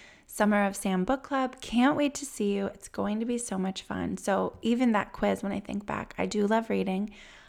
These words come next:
I'm excited to be reading this summer. I love to read for pleasure, and I do that when, when I go on vacation. Is, is I'm, I wanna do more reading,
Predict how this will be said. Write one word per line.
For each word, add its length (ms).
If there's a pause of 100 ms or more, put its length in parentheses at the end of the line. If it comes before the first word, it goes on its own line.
(160)
I'm 100
excited 760
to 100
be 160
reading 640
this 180
summer. 560 (560)
I 140
love 320
to 120
read 220
for 160
pleasure, 400
and 120
I 100
do 260
that 260
when, 220
when 160
I 80
go 120
on 140
vacation. 640
Is, 200 (240)
is 400 (140)
I'm, 220
I 100
wanna 280
do 140
more 220
reading, 440